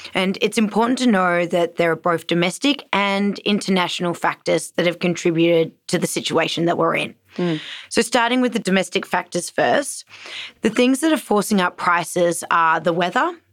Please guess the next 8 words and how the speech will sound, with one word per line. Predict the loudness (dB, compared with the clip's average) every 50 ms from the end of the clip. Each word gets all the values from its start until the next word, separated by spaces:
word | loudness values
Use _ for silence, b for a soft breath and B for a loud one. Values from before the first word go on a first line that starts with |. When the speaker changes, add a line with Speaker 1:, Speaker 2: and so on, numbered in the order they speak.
| _ _ -2
Speaker 1:
the | 0 2
labour | 2 2 2 2 2 2 2
market, | 2 2 0 0 0 -2 -2 -2 -2 -2 -2
and | -2 0 0
the | -2 -2 -2
energy | -4 -4 -4 -4 -2 -2 -2
crisis. | -2 -2 -2 -2 -2 -6 -6 -6 -6 -6 -6 -8 -10 -12 -12 _ _ _ _ -4
Speaker 2:
Mm. | -2 -2 -2